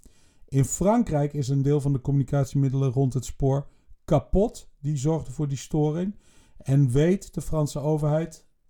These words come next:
op dit moment niet of dat komt omdat die apparatuur te oud was, of omdat het doelgericht kapot gemaakt is met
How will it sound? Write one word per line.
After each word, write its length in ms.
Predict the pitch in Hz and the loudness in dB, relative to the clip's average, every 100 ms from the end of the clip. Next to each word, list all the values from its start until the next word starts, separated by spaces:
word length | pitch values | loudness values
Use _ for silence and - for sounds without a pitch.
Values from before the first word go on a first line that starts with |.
| _ | _
op 200 | 139 117 | -6 -2
dit 140 | 147 | 0
moment 300 | 139 135 127 | 2 2 2
niet 260 | 127 160 - - _ - - | 2 -2 -8 -20 _ -20 -6
of 180 | 151 - | -4 0
dat 280 | 139 - - | -2 -2 -2
komt 340 | 185 180 160 | 0 2 0
omdat 280 | 147 135 131 | -4 -4 -4
die 120 | 139 | -6
apparatuur 480 | 135 - 127 - 147 | -8 -6 -6 -4 -6
te 160 | - - | -6 -8
oud 340 | 135 147 175 | 0 0 0
was, 440 | 214 240 - - - _ _ - | -4 -8 -12 -20 -20 _ _ -10
of 320 | - 170 - | -2 -2 -2
omdat 340 | - 156 156 | -4 -2 0
het 280 | 151 139 - _ | -2 -4 -10 _
doelgericht 760 | - 180 - 151 143 147 - - | 2 2 0 -4 -4 -6 -8 -6
kapot 360 | 151 - 170 | -6 -2 -2
gemaakt 420 | - 151 143 139 135 | 0 0 0 0 -4
is 140 | 120 | -4
met 260 | 135 135 | -2 -4